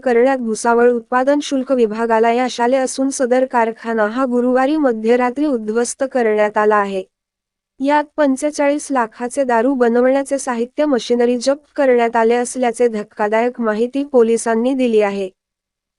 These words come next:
याबाबत भुसावळ येथे झालेल्या पत्रकार परिषदेत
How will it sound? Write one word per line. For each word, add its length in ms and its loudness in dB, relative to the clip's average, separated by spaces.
याबाबत 520 2
भुसावळ 560 0
येथे 300 0
झालेल्या 460 2
पत्रकार 540 -2
परिषदेत 540 0